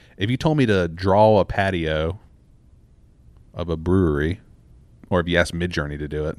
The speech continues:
just, like, based off of, like, it's just, like, basic knowledge of what a brewery patio is, that's kinda it. There's a, there's a fire pit.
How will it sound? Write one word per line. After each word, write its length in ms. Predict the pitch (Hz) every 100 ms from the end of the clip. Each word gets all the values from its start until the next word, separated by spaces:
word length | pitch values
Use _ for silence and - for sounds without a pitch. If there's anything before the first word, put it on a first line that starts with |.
| -
just, 180 | - 90
like, 140 | 82 80
based 260 | 90 -
off 160 | 87 -
of, 80 | 82
like, 180 | 78
it's 200 | 65 80
just, 120 | - -
like, 160 | 85
basic 340 | - 87 90 -
knowledge 280 | 87 85 85
of 60 |
what 100 | 82
a 40 | 78
brewery 340 | 78 82 78
patio 420 | - 73 78 73
is, 180 | 78 80
that's 280 | 85 - - - - - -
kinda 220 | 85 85
it. 220 | 80 95
There's 220 | 85 82
a, 180 | 85 82 - _ _ - _ _ - -
there's 100 | -
a 60 | 82
fire 260 | - 85 90
pit. 300 | 113 113